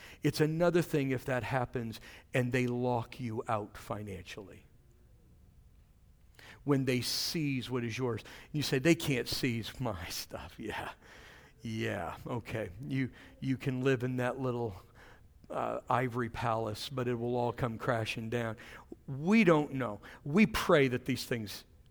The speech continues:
don't happen. But boy, we better be ready. 'Cause it was happening in Thyatira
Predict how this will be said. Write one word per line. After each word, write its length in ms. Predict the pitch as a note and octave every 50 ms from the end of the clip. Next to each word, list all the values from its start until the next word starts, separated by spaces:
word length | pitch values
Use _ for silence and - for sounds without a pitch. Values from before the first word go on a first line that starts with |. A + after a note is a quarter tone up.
| - B2 A#2 A2
don't 300 | A2 D3+ C3+ C3 B2 A2
happen. 500 | - B2 A2+ G2+ - - - F#2 E2 - - - - - - - - - - -
But 100 | A#2 A2 A2 A2+
boy, 200 | C3+ C3+ C3+ C3
we 140 | B2+ C3
better 300 | C3 A#2 B2 A#2+ A#2+ A#2
be 120 | A2 A2+ A2+
ready. 440 | A2+ A2+ A2+ A2 G#2 G2 F#2 D#2+ - - - - - - - - - - - - - - -
'Cause 180 | - C#3 A#2+ A#2+
it 100 | D3 D3+
was 140 | A#2+ A#2
happening 720 | - - - D3+ D3 D#3 D#3 - E3+ D#3+ D#3 D#3 D3+ D3+ D#3
in 240 | C#3+ C3+ B2+ B2 A#2
Thyatira 1080 | - - - D3 C3+ C3+ C#3+ C#3 C3+ C3+ - C#3+ C#3 C3+ C3 B2 A2+ A2 G#2+ G2+